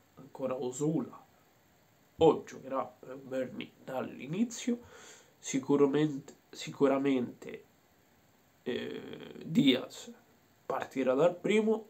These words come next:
Bisogna vedere Foderingham o Ivo Gorbic. Vedremo stasera. Però calma, ragazzi,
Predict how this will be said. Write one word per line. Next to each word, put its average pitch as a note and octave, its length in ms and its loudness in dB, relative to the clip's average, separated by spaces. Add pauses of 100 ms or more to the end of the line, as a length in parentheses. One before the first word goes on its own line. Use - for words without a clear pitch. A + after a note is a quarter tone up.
Bisogna D#3+ 420 2
vedere D#3+ 460 2
Foderingham A3 960 6 (360)
o A#3 120 -6
Ivo - 220 -6
Gorbic. - 640 -10 (460)
Vedremo C3 880 0
stasera. C#3+ 880 2 (800)
Però - 400 -4 (640)
calma, D#3+ 460 6
ragazzi, C#3 840 0